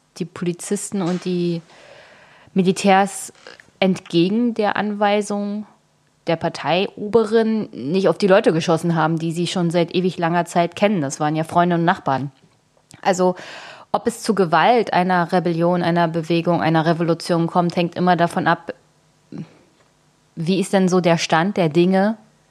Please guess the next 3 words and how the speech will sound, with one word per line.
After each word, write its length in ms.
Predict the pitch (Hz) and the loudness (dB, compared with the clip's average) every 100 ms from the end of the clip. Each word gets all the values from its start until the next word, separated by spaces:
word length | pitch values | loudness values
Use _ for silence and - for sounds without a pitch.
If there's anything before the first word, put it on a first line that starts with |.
| _ _ _ _ _ _ _ - | _ _ _ _ _ _ _ -4
und 440 | 180 170 170 - - _ _ _ _ _ _ _ _ _ _ _ _ _ _ | -2 0 -4 -14 -16 _ _ _ _ _ _ _ _ _ _ _ _ _ _
nehmen 500 | 185 185 196 208 190 | 0 2 2 2 0
die, 600 | 180 185 180 180 180 - | -2 -2 0 0 -2 -4